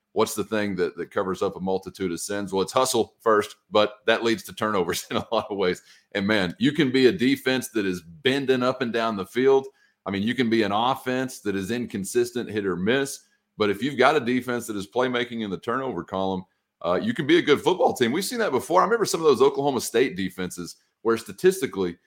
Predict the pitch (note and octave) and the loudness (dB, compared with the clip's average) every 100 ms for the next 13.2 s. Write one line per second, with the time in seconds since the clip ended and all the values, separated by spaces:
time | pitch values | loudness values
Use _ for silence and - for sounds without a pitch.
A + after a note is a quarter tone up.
0 | _ _ A2+ A2 A2 D3+ C3 A2+ C#3+ - | _ _ 2 4 4 2 0 0 -2 -2
1 | G#2+ F#2+ A#2+ C3 F#2 C3+ C#3+ E2+ F2 F3+ | -4 -2 -2 -2 0 0 -2 -4 -4 -2
2 | - E2 F#2+ D3+ D3+ G#2 D3+ C#3 F#2 F#2 | -4 -4 -2 -2 -2 -6 -6 -4 -6 -8
3 | - G2 G2 F#2+ F#2 F#2+ A2 F#2+ - - | -10 -8 -6 -4 -4 -2 -2 -2 -4 -2
4 | A2+ - A2+ G2+ E2+ - A#2 G#2+ E2+ E2 | -2 0 -2 -2 -8 -6 -6 -6 -6 -6
5 | G2+ F#2 - - A2+ - D#2+ D#2 D2+ D2 | -8 -10 -8 -4 -4 -2 -4 -4 -6 -12
6 | E2 D2+ D2+ D2 - D2 C#2+ - E2 D2+ | -12 -12 -10 -12 -10 -10 -10 -8 -8 -8
7 | _ _ - E3+ F3+ D#3+ A#2+ C3 B2+ G#2+ | _ _ 0 2 2 2 2 4 4 4
8 | A#2+ - F#2 A2+ G#2+ F2 F2 G2+ B2 C3 | 0 -2 -2 -2 0 -4 0 4 4 2
9 | - _ _ _ F2 F2+ F2+ F2+ A2+ G#2 | -6 _ _ _ -6 -2 0 2 0 -2
10 | G2 E2+ F2+ D#2 F2+ E2+ E2+ E2 D#2+ E2 | -8 -6 -6 0 0 0 -2 -4 -6 -8
11 | E2+ - - E2+ D#2+ D#2+ E2 F2 D#2+ D2+ | -8 -12 -12 -8 -6 -6 -8 -6 -6 -6
12 | E2 D#2+ D#2 D#2+ D#2 C2+ - D2+ D2+ C#2+ | -8 -8 -8 -8 -10 -14 -10 -10 -10 -12
13 | C#2 D2 | -14 -16